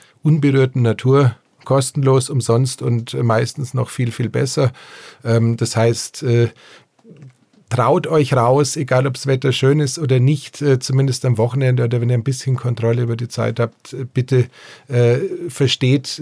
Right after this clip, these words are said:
die Natur <laughs> als, äh, unseren un-, ultimativen Recharger und, äh, wenn wir, je näher wir an der Batterie sind, je besser wir die Batterie warten, umso besser funktionieren wir halt auch.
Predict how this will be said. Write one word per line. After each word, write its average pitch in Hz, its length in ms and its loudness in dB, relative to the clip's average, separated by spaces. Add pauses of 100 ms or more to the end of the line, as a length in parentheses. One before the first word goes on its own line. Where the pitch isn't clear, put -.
(120)
die 131 60 0
Natur 139 520 2 (300)
<laughs> - 300 -18
als, 131 440 0
äh, 131 280 4 (240)
unseren 131 380 2
un-, 147 220 0
ultimativen 139 760 2
Recharger 127 760 0
und, 123 380 -4
äh, 123 320 2
wenn 123 160 0
wir, 120 280 2 (320)
je 139 240 0
näher 131 380 4
wir 135 220 4
an 127 140 0
der 123 100 2
Batterie 127 460 0
sind, 131 240 0
je 123 100 0
besser 123 360 -2
wir 123 100 0
die 120 80 -4
Batterie 117 440 -2
warten, 113 340 -4
umso 120 220 -6
besser 123 300 -6
funktionieren 120 480 -4
wir 120 100 0
halt 110 140 -6
auch. 107 200 -12